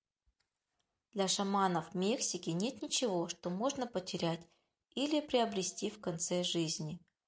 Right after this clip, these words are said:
Они могут лишь стремиться продолжать борьбу за осознание на других уровнях реальности. Вселенная позволяет колдуну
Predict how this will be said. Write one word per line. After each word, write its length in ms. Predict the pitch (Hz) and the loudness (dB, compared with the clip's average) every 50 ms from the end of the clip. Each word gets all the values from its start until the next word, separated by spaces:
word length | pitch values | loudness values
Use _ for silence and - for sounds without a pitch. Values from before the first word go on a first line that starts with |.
| _ _ _ _ _ _ _ | _ _ _ _ _ _ _
Они 280 | - 190 202 240 294 | -2 -2 0 0 0
могут 400 | 311 311 294 277 262 254 240 - | 0 2 2 2 2 0 -2 -2
лишь 220 | 202 214 262 269 - | -2 0 0 0 0
стремиться 680 | - - - - 208 196 196 190 175 - - - 190 - | -4 -4 -4 -2 0 2 2 0 0 0 -2 -4 -6 -6
продолжать 640 | - - 170 170 - 170 175 175 196 220 220 - | -4 -6 -4 -2 0 0 2 2 2 2 2 0
борьбу 480 | - 202 196 185 180 170 160 156 160 - _ _ _ _ _ _ _ | 0 0 0 0 0 -2 -2 -2 -4 -8 _ _ _ _ _ _ _
за 200 | 208 208 233 254 | -2 0 0 0
осознание 920 | - - - 185 - - 185 175 - 185 180 196 226 247 240 202 165 - - - | 0 -2 -4 -4 -2 0 0 0 0 0 0 2 2 2 2 0 -2 -4 -6 -4
на 180 | 196 233 269 277 | -2 0 0 0
других 460 | 277 220 196 185 175 180 190 - - _ - | -2 -4 -6 -2 -2 -4 -4 -4 -8 _ -4
уровнях 480 | 180 175 170 170 175 170 170 165 - | -2 0 0 0 -2 -2 -4 -4 -4
реальности. 800 | 180 190 190 196 190 185 180 170 165 - - - - 160 160 - _ _ _ _ _ _ _ _ _ _ _ _ - - _ _ _ _ _ _ _ _ _ _ | -2 0 0 0 0 0 -2 -2 -2 -4 -6 -6 -8 -8 -8 -10 _ _ _ _ _ _ _ _ _ _ _ _ -20 -20 _ _ _ _ _ _ _ _ _ _
Вселенная 720 | - - - - 208 202 180 202 240 277 269 226 190 180 - | -10 -8 -2 0 0 2 4 4 2 4 2 2 0 0 -2
позволяет 600 | - 170 165 - - 175 175 185 208 247 277 277 | -2 -2 -2 0 0 0 2 4 4 4 4 2
колдуну 640 | - - 226 220 220 226 214 190 185 170 180 - | 0 0 0 2 2 2 2 2 0 0 -2 -6